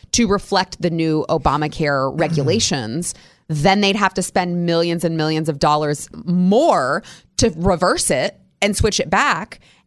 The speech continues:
Speaker 1: And then you're, you know, you're gonna have all of these people who were on Obamacare who then have to figure out how they get their,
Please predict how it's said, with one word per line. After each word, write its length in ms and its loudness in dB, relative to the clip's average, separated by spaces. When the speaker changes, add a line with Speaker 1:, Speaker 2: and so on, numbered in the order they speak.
Speaker 1:
And 160 2
then 220 0
you're, 160 -2
you 100 0
know, 120 0
you're 140 0
gonna 180 0
have 320 0
all 200 0
of 100 -4
these 180 -4
people 540 0
who 440 -2
were 300 -4
on 220 2
Obamacare 760 0
who 140 -2
then 240 -2
have 240 -2
to 80 -4
figure 300 -6
out 180 -2
how 240 -4
they 200 0
get 260 -2
their, 420 -2